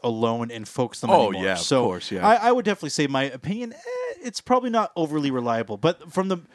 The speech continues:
Speaker 1: from the stuff I have, like, seen,
Speaker 2: Yeah.
Speaker 1: well, like, secondhand.
Speaker 2: I get what
Speaker 1: But
Speaker 2: you're
Speaker 1: you know what?
Speaker 2: saying.
Speaker 1: I feel like maybe, maybe I am that stick in the mud. Maybe I'm like,
Speaker 2: Yeah.
Speaker 1: "Oh, it used to be better."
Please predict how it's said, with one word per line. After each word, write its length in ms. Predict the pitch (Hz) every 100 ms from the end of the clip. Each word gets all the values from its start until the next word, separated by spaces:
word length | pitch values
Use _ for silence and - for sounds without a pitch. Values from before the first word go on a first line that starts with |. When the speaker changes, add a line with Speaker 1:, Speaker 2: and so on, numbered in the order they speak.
| _
Speaker 1:
from 120 | - 190
the 80 |
stuff 220 | 175 214 214
I 80 |
have, 480 | 147 131 143 147 147
like, 160 | 143 -
seen, 520 | - - 147 180 214 -
Speaker 2:
Yeah. 400 | 127 120 95 139
Speaker 1:
well, 200 | 156 151
like, 180 | 143
secondhand. 800 | - - 156 143 107 127 139 185 -
Speaker 2:
I 100 | -
get 180 | 254 254
what 120 | 170
Speaker 1:
But 120 | 214 262
Speaker 2:
you're 80 |
Speaker 1:
you 40 | 320
know 40 | 262
what? 60 |
Speaker 2:
saying. 100 | 269
Speaker 1:
I 60 | 240
feel 160 | 320
like 180 | 320 190
maybe, 280 | 180 262 240
maybe 260 | 190 277 311
I 100 | 233
am 140 | 214 196
that 200 | 175 -
stick 240 | - 175
in 60 | 151
the 60 | 127
mud. 220 | 113 104
Maybe 220 | 135 180
I'm 100 | 220
like, 100 | -
Speaker 2:
Yeah. 120 | 104 101
Speaker 1:
"Oh, 160 | 127 127
it 60 |
used 160 | 131 -
to 40 |
be 80 | 123
better." 380 | 107 123 107